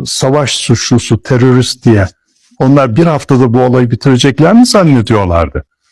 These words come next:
Onları orada içeri atacaklar, kimisini de infaz edeceklerdi. Diğer Gazze'lileri Sina'ya süreceklerdi. Sina'da da bunlar orada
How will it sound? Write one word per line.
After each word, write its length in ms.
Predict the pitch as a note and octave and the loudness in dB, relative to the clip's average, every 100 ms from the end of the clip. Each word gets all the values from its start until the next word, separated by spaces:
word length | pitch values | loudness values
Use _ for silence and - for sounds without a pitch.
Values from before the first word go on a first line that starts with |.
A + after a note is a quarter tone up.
| _ | _
Onları 380 | - D#3+ E3+ D3 | -2 2 2 2
orada 360 | - D3 C#3+ C#3 | 2 0 0 0
içeri 400 | C#3 - D3 C#3 | -2 0 0 2
atacaklar, 680 | B2 - G#2 G#2+ - D3 - | 0 -2 -4 -4 -2 -2 0
kimisini 440 | C#3+ B2+ - C3 | 0 0 0 0
de 140 | A#2 G#2 | 2 2
infaz 440 | C3 B2+ D3 A#2 | 0 0 -2 0
edeceklerdi. 1000 | G#2+ G2+ F2+ E2+ - E2 F2+ E2+ C#3 A#3 - _ _ _ - | -2 -2 -4 -6 -6 -6 -4 -2 0 -2 -4 _ _ _ 0
Diğer 220 | F3 F3+ | 2 2
Gazze'lileri 1160 | A2+ D#3 G3+ E3 C#3+ B2 A2 F#2 F#2+ F2 D#3+ C#4+ - _ _ _ _ _ _ _ _ _ _ _ _ _ _ _ _ _ - - F3 | 0 0 0 0 0 2 0 0 -2 0 0 0 -6 _ _ _ _ _ _ _ _ _ _ _ _ _ _ _ _ _ -16 -16 -12
Sina'ya 680 | - B3 A3+ F3 B2 G#2 F#2+ | -4 2 4 4 2 0 -4
süreceklerdi. 1080 | - A#2 G#2+ F#2 F#2+ - G2+ F2+ F2+ A3 B3+ B3 _ _ | -2 0 0 0 -4 -2 -2 -2 0 0 0 _ _ _
Sina'da 800 | - G#3+ G3+ F#3 E3 D3+ C#3+ B2 | -2 2 4 2 2 2 0 0
da 180 | B3 | 0
bunlar 280 | F#3+ D#3 E3 | 2 2 2
orada 580 | D#3+ D#3 C#3+ B2+ D3 C3+ | 0 2 2 0 -2 -4